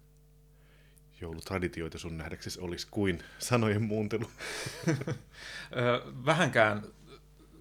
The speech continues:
Speaker 2: niinku, mielekkäitä joulutraditioita.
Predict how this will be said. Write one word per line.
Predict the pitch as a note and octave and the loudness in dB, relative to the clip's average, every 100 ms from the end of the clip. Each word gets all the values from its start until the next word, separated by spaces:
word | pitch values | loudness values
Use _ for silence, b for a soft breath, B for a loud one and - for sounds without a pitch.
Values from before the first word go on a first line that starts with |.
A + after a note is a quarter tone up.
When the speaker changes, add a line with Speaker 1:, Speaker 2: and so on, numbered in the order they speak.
| - | -12
Speaker 2:
niinku, | A#2+ - G2+ A2 | -10 -8 -8 -4
mielekkäitä | A#2+ B2 B2 G2+ - - - G2+ | 0 4 6 4 0 -8 -6 -6
joulutraditioita. | G2+ G2 - G2+ G2+ - - - | -4 -6 -6 -8 -8 -12 -14 -14